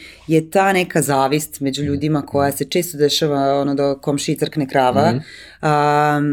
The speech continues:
Speaker 1: i meni to strašno smeta, jer kad pogledaš neke druge nacije, neke druge ljude, mislim da mi kao mali narod koji zapravo je toliko izdržljiv i, i, i, i prošao je kroz svašta i, i nekako je prilagodljiv svim tim situacijama,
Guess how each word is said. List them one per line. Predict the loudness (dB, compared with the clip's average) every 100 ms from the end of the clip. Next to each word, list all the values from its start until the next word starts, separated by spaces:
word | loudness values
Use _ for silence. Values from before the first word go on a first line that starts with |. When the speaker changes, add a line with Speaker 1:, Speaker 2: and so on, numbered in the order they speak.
| -4 -8
Speaker 1:
i | -2
meni | 0 2
to | 0
strašno | -2 0 0 0 -2 -6
smeta, | -4 -4 -6 0 0
jer | 2
kad | -2 -2
pogledaš | 0 2 0 -2
neke | -2 -4
druge | -2 0 2
nacije, | 2 0 -2
neke | -2 -2
druge | -6 -2
ljude, | -2 0 0
mislim | 0 -2 -2
da | 0
mi | 2 0 0 -8
kao | -8 -4 -2
mali | 0 2 2 2
narod | 0 0 0 -2 -8 -20 -20 -20
koji | -2 0
zapravo | 2 0 0 4 4
je | 2
toliko | 0 0 2 4 2
izdržljiv | 4 2 0 0 -2
i, | -2
i, | -4 -2 -2 -2
i, | -4 -6 -8 -2
i | 0 -2 -6 -20 _
prošao | -2 0 0
je | 0
kroz | -2
svašta | 0 2 2 0 2 2
i, | 2
i | 0 0
nekako | -2 -2 -4
je | -4
prilagodljiv | 0 2 2 2 2 -2
svim | -4 -4
tim | -4
situacijama, | -6 -4 -2 -2 -2 0 0